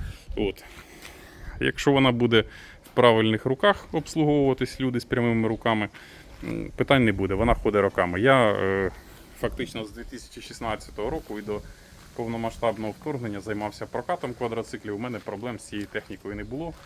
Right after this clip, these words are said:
От. В прокаті вона їбошить зранку до вечора у нас.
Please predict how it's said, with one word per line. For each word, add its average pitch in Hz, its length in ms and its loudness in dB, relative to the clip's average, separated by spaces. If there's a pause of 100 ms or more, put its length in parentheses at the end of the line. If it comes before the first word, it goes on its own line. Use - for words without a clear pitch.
(440)
От. 117 180 -6 (500)
В - 80 -20
прокаті 120 440 -2
вона 101 240 -8
їбошить 110 540 -8
зранку 107 440 -6
до 110 100 -8
вечора 151 360 -6
у 127 100 -6
нас. 123 260 -10